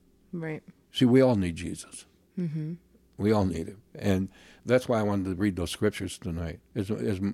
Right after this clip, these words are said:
Speaker 2: in those scriptures that were read were Jesus talking to us. And, uh, when, with closing, I'll say this, that doing the Bible study one night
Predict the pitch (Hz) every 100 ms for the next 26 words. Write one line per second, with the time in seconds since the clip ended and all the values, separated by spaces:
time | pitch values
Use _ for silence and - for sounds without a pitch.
0 | - 131 123 107 104 117 113 143 - 131
1 | - 98 101 101 101 90 85 82 - _
2 | _ _ - 95 80 95 110 - 82 -
3 | 101 87 - - - - - - _ _
4 | 107 98 95 95 87 85 87 _ _ _
5 | _ _ _ - 101 92 - - 123 -
6 | _ - 104 90 - 120 113 87 90 90
7 | 98 85 90 - 80 82 - _ _ _
8 | _ _ - 107 127 110 101 85 95 113
9 | 120 - 98 90 90 87 90 90